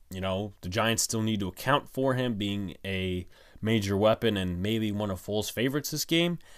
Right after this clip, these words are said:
How many times did the Giants get to Nick Foles? Um, they gotta get to him more than three. More than three. I would love a repeat performance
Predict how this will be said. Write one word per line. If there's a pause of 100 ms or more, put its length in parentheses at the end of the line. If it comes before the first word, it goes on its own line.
(320)
How
many
times
did
the
Giants
get
to
Nick
Foles? (560)
Um, (1200)
they
gotta
get
to
him
more
than
three. (180)
More
than
three.
I
would
love (1080)
a
repeat
performance